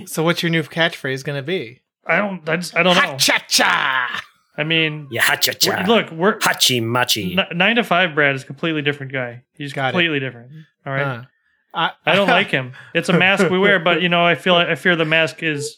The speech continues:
Speaker 1: Uh,
Speaker 2: ultimately the true self.
Speaker 1: oh,
Speaker 2: You know what I mean?
Speaker 1: wow. Wow.
Speaker 2: That's what I'm afraid of.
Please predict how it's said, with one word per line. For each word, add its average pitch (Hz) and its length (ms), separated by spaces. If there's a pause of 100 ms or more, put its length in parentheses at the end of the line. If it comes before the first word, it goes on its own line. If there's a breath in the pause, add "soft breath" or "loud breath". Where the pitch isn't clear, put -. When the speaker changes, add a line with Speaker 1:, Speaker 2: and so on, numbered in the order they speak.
Speaker 1:
Uh, 151 180 (120)
Speaker 2:
ultimately 147 440
the 139 100
true 139 240
self. 127 440
Speaker 1:
oh, 175 40
Speaker 2:
You 156 120
know 156 140
what 151 40
I 139 40
mean? 135 80
Speaker 1:
wow. 135 460 (200)
Wow. 143 240
Speaker 2:
That's 131 120
what 147 100
I'm 139 160
afraid 131 300
of. 127 160